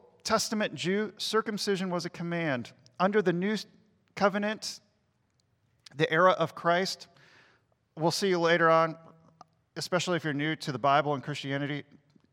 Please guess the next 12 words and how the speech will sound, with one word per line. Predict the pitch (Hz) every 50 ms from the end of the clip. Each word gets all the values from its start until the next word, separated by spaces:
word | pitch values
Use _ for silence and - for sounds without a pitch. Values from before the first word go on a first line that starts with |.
| _ - _ -
circumcision | - - 180 175 - 170 160 - 175 165 143 156 143
or | 135 127
no | 127 131 131
circumcision, | 127 - 127 110 113 110 - 117 101 110 110
doesn't | 107 135 127 113 110
matter. | 113 120 113 110 107 - - - - _ _ _ _ _ _ _ _ _ _ _ _ _ _
It | - 220
was | 240 208 -
just | - 226 214 - - _ _ _ _ -
a | 170 170
mark | 165 175 180 196 214 208 185 170 175 -
that | - 151 143